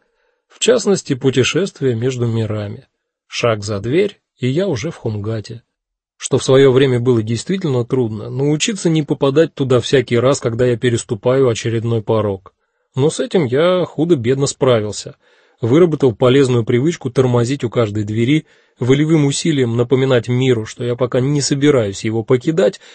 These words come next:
и только потом идти дальше, по своим делам. Со стороны эта заминка уже почти незаметна, так все говорят. То есть путешествовать между мирами мне гораздо легче, чем этого не делать. Можно сказать, я всегда одной ногой там.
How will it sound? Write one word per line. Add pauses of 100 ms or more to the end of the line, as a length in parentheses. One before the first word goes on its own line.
(140)
и
только
потом
идти
дальше,
по
своим
делам. (320)
Со
стороны
эта
заминка
уже
почти
незаметна, (340)
так
все
говорят. (500)
То
есть
путешествовать
между
мирами
мне
гораздо
легче,
чем
этого
не
делать. (220)
Можно
сказать,
я
всегда
одной
ногой
там.